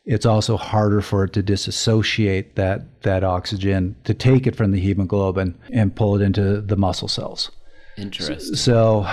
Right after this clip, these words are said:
Speaker 1: again, I'm trying not to go too deep into the weeds, but the, the essence of this graph is the lower the graph, the more you are being impacted by altitude. Let's just leave it there. I should have just left it there from the start.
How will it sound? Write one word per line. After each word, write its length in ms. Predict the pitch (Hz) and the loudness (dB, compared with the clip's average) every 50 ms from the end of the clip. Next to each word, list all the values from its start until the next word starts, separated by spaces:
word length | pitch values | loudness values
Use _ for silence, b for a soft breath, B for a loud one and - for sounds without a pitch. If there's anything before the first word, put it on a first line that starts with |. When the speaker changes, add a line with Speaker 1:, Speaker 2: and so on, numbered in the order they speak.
| B B B | B B B
Speaker 1:
again, 400 | 135 170 131 110 113 110 110 104 | -4 -2 0 2 4 4 4 4
I'm 100 | 104 104 | 4 4
trying 240 | - 120 117 113 110 | 4 4 4 6 6
not 160 | 110 107 - | 4 4 2
to 60 | 110 | 2
go 140 | 110 110 104 | 2 2 0
too 200 | 101 - - 120 | 0 0 0 2
deep 240 | 110 110 110 107 - | 4 4 4 4 4
into 220 | 110 101 - 110 104 | 2 0 2 0 0
the 100 | 104 101 | 2 2
weeds, 360 | 101 107 107 107 104 90 98 | 2 4 4 2 2 0 0
but 280 | - 113 107 - - | -2 -2 -2 -2 0
the, 220 | 202 156 143 135 131 | 2 4 6 6 6
the 220 | 127 135 139 143 | 6 6 6 8
essence 360 | 147 160 156 - 156 139 - | 8 6 6 6 4 4 6
of 100 | 143 127 | 4 4
this 180 | 113 117 107 - | 4 2 0 2
graph 420 | - 113 110 110 110 110 110 - - | 2 4 4 6 4 4 2 2 2
is 340 | 104 104 104 101 95 - - B B B B B B B B - | 2 4 2 2 0 -4 -10 B B B B B B B B 0
the 100 | - 110 | 2 4
lower 340 | 110 120 131 147 151 147 135 | 6 6 6 8 8 8 6
the 100 | 123 110 | 4 4
graph, 460 | 117 110 107 107 107 107 104 - - | 4 4 4 4 4 4 2 0 0
the 80 | 113 | 2
more 260 | 104 101 104 104 104 104 | 4 4 4 4 4 4
you 220 | 101 104 104 101 | 4 4 4 4
are 120 | 98 101 | 2 2
being 300 | 92 104 98 95 98 95 | 2 4 4 4 4 2
impacted 920 | 95 110 104 104 90 - 101 95 92 92 - - 95 90 90 90 101 104 117 | 2 4 2 2 4 2 0 0 0 -2 -2 -2 0 0 0 -2 -4 -8 -4
by 200 | - 87 87 90 | -2 -2 0 0
altitude. 480 | 90 85 82 85 - 95 - 104 98 - | 0 0 -2 -2 -4 -8 -8 -8 -8 -4
Let's 200 | 104 98 98 - | -4 -4 -2 -2
just 160 | 101 - - | -4 -2 -2
leave 260 | 87 87 92 90 85 85 | -2 0 0 0 0 -2
it 140 | 85 - | -4 -4
there. 460 | - 90 87 85 85 85 87 90 95 95 | -4 -2 -2 -2 -2 -2 -4 -4 -6 -6
I 40 | 92 | -6
should 200 | - - 95 82 | -4 -4 -4 -6
have 80 | 90 | -6
just 160 | 85 85 85 98 | -6 -6 -4 -4
left 220 | 95 90 - 95 | -4 -4 -2 -4
it 80 | 87 85 | -4 -2
there 180 | 92 90 87 | -2 -4 -2
from 160 | - - 92 | -4 -4 -4
the 80 | 92 92 | -4 -4
start. 420 | - - - 101 90 87 87 - | -6 -2 -2 0 0 0 -2 -4